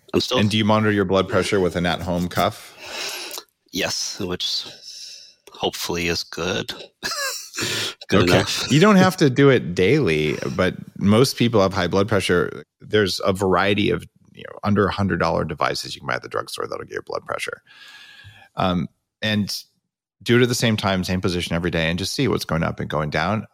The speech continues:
Speaker 2: I find that the data from Zona is very convincing. Most people can train themselves over the course of a couple months to either radically reduce or get off of blood pressure meds. Do you take magnesium?
Speaker 1: Yes. Magnesium
Speaker 2: Okay, how much?
Speaker 1: citrate normally.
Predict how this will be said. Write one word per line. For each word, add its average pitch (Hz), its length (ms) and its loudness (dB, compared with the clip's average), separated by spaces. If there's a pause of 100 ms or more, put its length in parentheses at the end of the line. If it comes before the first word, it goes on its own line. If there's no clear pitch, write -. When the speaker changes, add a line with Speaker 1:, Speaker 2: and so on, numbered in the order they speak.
(260)
Speaker 2:
I 147 360 2
find 104 720 0
that 90 280 -2
the 76 100 -4
data 87 420 0
from 82 320 -4
Zona 80 380 -4
is 71 180 -6
very 76 300 0
convincing. 78 640 -2 (300)
Most 98 280 2
people 98 200 0
can 90 140 -2
train 92 260 -2
themselves 80 640 -4
over 85 220 0
the 76 140 0
course - 300 -2
of - 100 -8
a 71 40 -12
couple 73 240 -4
months 127 520 0
to 95 120 -4
either 87 280 0
radically 80 380 -2
reduce 69 300 -6
or 67 60 -6
get 69 160 -4
off 64 240 -2
of - 80 -20
blood - 200 -2
pressure - 260 -6
meds. - 300 -10 (800)
Do - 80 0
you 123 40 4
take 156 200 4
magnesium? 123 560 0 (600)
Speaker 1:
Yes. - 600 -6 (880)
Magnesium 98 480 4
Speaker 2:
Okay, 95 80 4
how - 20 -4
much? - 80 -4
Speaker 1:
citrate 95 420 -2
normally. 95 460 -2